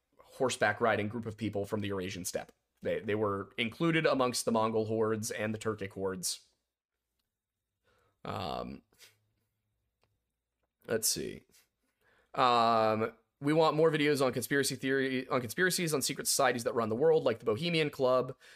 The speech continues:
We just put out a video on the Bohemian Grove, uh, a couple weeks ago. Um, we have one on the Illuminati from a couple, from about a month ago. Uh, we have one on the Manson family. We have one on Heaven's Gate.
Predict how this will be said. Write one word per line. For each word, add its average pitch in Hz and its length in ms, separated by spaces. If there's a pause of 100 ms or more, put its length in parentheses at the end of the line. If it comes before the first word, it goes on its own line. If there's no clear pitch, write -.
(1040)
We 139 120
just 180 240
put 208 100
out 180 160
a - 20
video 170 260
on 165 80
the 151 60
Bohemian 151 420
Grove, 123 380
uh, 113 360
a 120 40
couple 117 340
weeks 135 260
ago. 190 340 (160)
Um, 143 400
we 131 120
have 143 280
one 143 240
on 123 180
the 117 80
Illuminati 120 720
from - 180
a - 20
couple, 147 500 (140)
from 131 100
about 113 140
a 104 40
month 135 180
ago. 139 500
Uh, 110 540
we 113 100
have 131 260
one 123 380 (100)
on 110 840 (500)
the 113 480
Manson 170 400
family. 156 520
We 135 120
have 123 260
one 127 300
on 110 800 (520)
Heaven's 127 300
Gate. 143 560